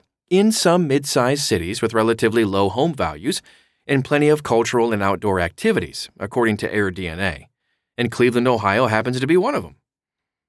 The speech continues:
Can you make it work with today's mortgage rates? Let's take a look at that. For some investors, the long-term rental strategy is a natural fit for their lifestyle,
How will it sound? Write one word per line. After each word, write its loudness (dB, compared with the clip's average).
Can 2
you 4
make 2
it 2
work 2
with -2
today's 2
mortgage 0
rates? -2
Let's -10
take -2
a -4
look -4
at -14
that. -14
For 0
some 2
investors, 2
the 2
long-term 2
rental 2
strategy -2
is 2
a 2
natural 2
fit 0
for -4
their 0
lifestyle, -6